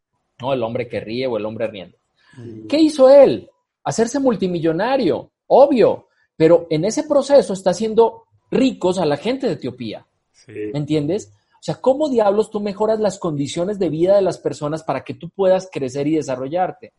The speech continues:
Speaker 1: ¿No? Es, es, es, el ejemplo de, de, del internet de Slim es muy claro. O sea, si México tuviera un internet de alta velocidad en todas las zonas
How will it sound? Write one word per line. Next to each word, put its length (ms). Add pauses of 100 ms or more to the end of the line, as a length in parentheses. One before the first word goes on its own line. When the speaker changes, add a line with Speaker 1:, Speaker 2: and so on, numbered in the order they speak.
(360)
Speaker 1:
¿No? 260 (400)
Es, 220
es, 180
es, 160
el 320
ejemplo 380
de, 180
de, 240
del 160
internet 480
de 100
Slim 280
es 100
muy 240
claro. 520 (320)
O 60
sea, 280 (280)
si 220
México 600 (200)
tuviera 720 (140)
un 160
internet 720
de 100
alta 380
velocidad 720 (240)
en 200
todas 220
las 240
zonas 460